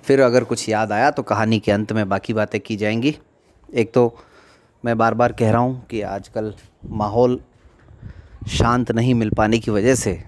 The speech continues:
स्टोरी लगातार रिकॉर्ड नहीं हो पा रही है। तो <clears throat> पिछली बार मैंने ये बताया था कि कैसे पहले कन्वेंशन की भावना या सोच साकार हुई।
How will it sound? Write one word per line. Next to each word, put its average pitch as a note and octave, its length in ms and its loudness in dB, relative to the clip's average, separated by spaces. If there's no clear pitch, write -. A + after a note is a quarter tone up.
स्टोरी A#2 480 0
लगातार G#2 400 0
रिकॉर्ड G#2 300 0
नहीं G2 220 -4
हो F#2+ 140 -6
पा F2 180 -8
रही E2+ 200 -12
है। F2 280 -8
तो D3+ 420 4
<clears throat> - 340 -10
पिछली D3 240 -4
बार F3 200 2
मैंने D3+ 180 -2
ये E3 60 0
बताया B2+ 300 0
था D3 160 -2
कि D3 180 -6
कैसे F#3 320 2
पहले E3 460 0
कन्वेंशन C3 720 -2
की C#3 360 -6
भावना A#2 680 2
या A2+ 220 2
सोच D3 520 2
साकार A2 640 -4
हुई। D2+ 340 -20